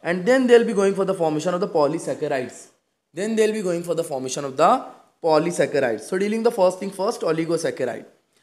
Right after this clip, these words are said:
They are the short chain carbohydrate molecule formed by two to ten monosaccharide monomers,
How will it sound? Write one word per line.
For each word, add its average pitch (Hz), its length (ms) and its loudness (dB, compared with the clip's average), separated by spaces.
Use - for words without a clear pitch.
They 175 60 0
are 185 40 4
the 214 120 2
short 269 320 4
chain 247 180 2
carbohydrate 196 540 2
molecule 170 500 -2
formed 170 340 -2
by - 180 2
two 180 220 -2
to 175 140 -4
ten 165 260 -4
monosaccharide 139 640 -4
monomers, 123 720 -2